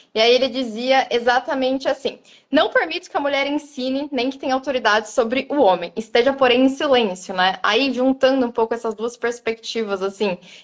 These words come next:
uma perspectiva muito do nosso caso, até que a gente queria saber. Nós, enquanto educadoras, com um público majoritariamente masculino, partindo, inclusive, da premissa que eu considero o Bitcoin muito mais seguro do que outras coisas. A gente tá cometendo uma espécie de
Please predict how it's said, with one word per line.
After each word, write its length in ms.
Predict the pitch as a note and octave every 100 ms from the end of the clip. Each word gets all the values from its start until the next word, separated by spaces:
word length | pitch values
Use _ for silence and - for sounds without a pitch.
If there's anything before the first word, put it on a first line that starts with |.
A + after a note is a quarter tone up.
| -
uma 100 | A3+
perspectiva 680 | A#3 A3+ A#3 A#3+ A#3+ B3+ B3+
muito 240 | C4 C4+
do 120 | C#4
nosso 280 | D4 D4+ D4+
caso, 380 | - D4+ A3+ G3+
até 180 | G3+ G#3
que 60 |
a 40 | G#3+
gente 220 | G#3 G#3
queria 220 | - G#3+
saber. 320 | A3 G#3+ G3 G#3
Nós, 300 | A3 C4 C4
enquanto 580 | C4+ C4+ B3 B3 C4+ -
educadoras, 840 | B3+ C4 - A#3+ G#3+ A#3 B3+ - - _ -
com 180 | -
um 60 | C4
público 440 | C4+ A#3+ B3+ C4
majoritariamente 1120 | A#3+ A#3 C4+ C4 C4 C4+ B3 A#3+ A#3 A#3 -
masculino, 800 | A3 A3 C4+ - C#4 G#3+ A3+ D4+ - _
partindo, 400 | - C#5 - G4
inclusive, 320 | G#4+ F#4 D4 D4
da 120 | D4+
premissa 380 | D4 B3 C4 C4
que 80 |
eu 80 | A#3+
considero 460 | A#3+ B3+ C4 G3+ G#3+
o 40 |
Bitcoin 380 | G#3 - - F#3+
muito 240 | F#3+ G3
mais 180 | A3 G3+
seguro 340 | - F#3+ G3 G3+
do 100 | G3+
que 140 | -
outras 300 | G3+ G#3 G#3+
coisas. 580 | - G#3+ F3 E3+ E3 - - - -
A 80 | A3+
gente 240 | A#3 B3
tá 360 | B3 A3+ F#3+ - _ _
cometendo 560 | - B3+ B3 B3+ B3 B3
uma 180 | A#3+ A3
espécie 500 | A3 - G#3+ B3+ A3+
de 280 | G#3 G#3